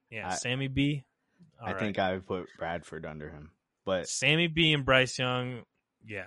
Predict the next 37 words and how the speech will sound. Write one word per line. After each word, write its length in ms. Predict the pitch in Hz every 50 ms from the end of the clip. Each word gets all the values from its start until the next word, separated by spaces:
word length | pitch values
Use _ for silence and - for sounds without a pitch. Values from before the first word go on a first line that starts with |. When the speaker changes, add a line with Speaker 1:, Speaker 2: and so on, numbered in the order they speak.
| - -
Speaker 1:
they're 140 | 113 113
probably 300 | 110 - 139 127 127 123
around 220 | 120 120 117 113 113
the 60 | 107
same 300 | - - - 98 95 95
tier. 320 | - - 95 90 90 92 - _ _ _ _ _ _ _ _ _ _ _ _ _ _ _ _ _ _ _ _ _ _ _ _ _ _ _ _
But 160 | 180 175 156 -
to 120 | - 160
me, 340 | 151 151 185 202 202 196 180
you 140 | - 139 151
know 80 | 170 170
what 100 | 170 160
that's 240 | 156 139 131 - -
telling 260 | 151 165 190 190 175
me 140 | 160 147 143
is 120 | 139 127
that 300 | 135 131 131 127 127 123 - _ _ _ _ _ _ _ _ _ _ _ _ _ _ _ _ _ _ -
the 140 | 131 139 - -
odds 300 | 123 135 156 180 170 165
of 120 | 160 135
getting 300 | 135 151 156 165 156 147
a 140 | 123 113 - _ -
good 260 | 127 135 156 156 147
Q 240 | - - 156 151 139
B 260 | 123 123 143 170 165
or 200 | 131 123 123 120
a 80 | 117 113 104 - _
decent 400 | 139 156 165 156 - 151 135 117
Q 200 | - - 131 123
B 220 | 120 131 147 156 143
on 120 | 123 120
the 60 | 113
first, 480 | - - - 135 139 131 - - - - _ _
in 80 | 123 117
the 60 | 117
first, 440 | - - 131 135 139 - - - - -
like, 240 | 117 110 - -